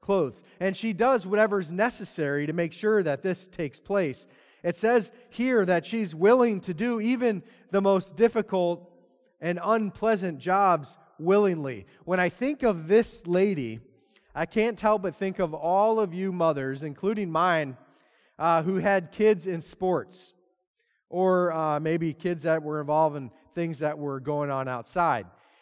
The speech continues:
And I remember being, I was involved in all kinds of sports, and I remember, you know, we'd be in, like, maybe, like, week four or five of basketball, and Mom would start to harass me about bringing my practice jersey home.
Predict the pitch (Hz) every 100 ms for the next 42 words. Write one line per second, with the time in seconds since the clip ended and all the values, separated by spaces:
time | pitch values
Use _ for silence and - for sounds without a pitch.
0 | - 156 202 220 202 208 190 165 151 147
1 | 180 175 156 165 160 165 147 147 135 131
2 | 139 131 - 151 147 - 143 151 151 151
3 | 139 127 _ _ _ 151 151 151 160 156
4 | 180 175 170 147 135 - _ _ _ 147
5 | 156 160 156 143 135 - - _ _ 143
6 | 160 185 - - - 170 175 180 180 156
7 | - 160 165 160 135 131 120 - 143 135
8 | 113 139 151 - 151 - 131 123 117 -
9 | _ _ 147 151 147 151 170 170 147 135
10 | - - 156 156 147 - 147 143 156 -
11 | 165 135 135 127 156 156 147 139 131 151
12 | 139 - 139 - 127 113 110 104 92